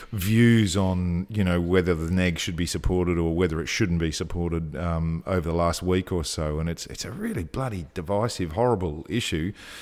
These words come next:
um, with very little good news, except, I have to say, there are two pieces of good news that I take out of this whole exercise.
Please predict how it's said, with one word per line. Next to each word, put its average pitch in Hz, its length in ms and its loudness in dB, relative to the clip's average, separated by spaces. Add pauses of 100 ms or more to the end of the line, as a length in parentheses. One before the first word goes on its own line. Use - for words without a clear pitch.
(180)
um, 98 840 2
with 110 160 -2
very 151 220 4
little 90 160 0
good 95 280 -2
news, 95 560 2
except, - 640 -2
I 98 140 0
have 101 140 -2
to - 80 -6
say, 85 340 0
there 127 160 0
are 135 60 0
two 180 220 2
pieces 110 320 -2
of 95 60 -4
good 95 160 -2
news 90 220 0
that 92 100 -4
I 85 80 0
take 87 300 -4
out 82 100 0
of 76 80 -4
this 85 140 -6
whole 143 580 6
exercise. 76 720 -6